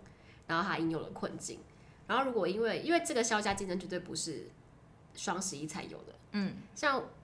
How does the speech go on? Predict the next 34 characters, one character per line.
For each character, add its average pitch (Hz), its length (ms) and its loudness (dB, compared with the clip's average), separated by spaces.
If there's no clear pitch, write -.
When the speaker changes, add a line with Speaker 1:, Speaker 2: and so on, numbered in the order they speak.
Speaker 1:
新 233 240 -2
书 233 180 0
一 233 80 0
出 220 200 -6
来 165 140 2
就 175 120 -4
会 175 100 -2
打 170 160 -6
七 - 180 -6
九 160 200 -6
折 - 180 -10
啊， 80 300 -10
然 165 160 2
后 175 280 2
博 165 200 -4
客 202 140 0
来 160 120 2
无 147 120 -6
时 - 160 -4
无 156 80 -6
刻 175 100 -4
在， 117 260 -6
在 127 240 -4
特 - 340 -8
价。 - 240 -6
那 285 200 6
独 220 180 2
立 247 60 2
书 240 120 -2
店 214 180 2
该， 180 200 -2
该 202 240 2
要 196 200 4
以， - 200 -6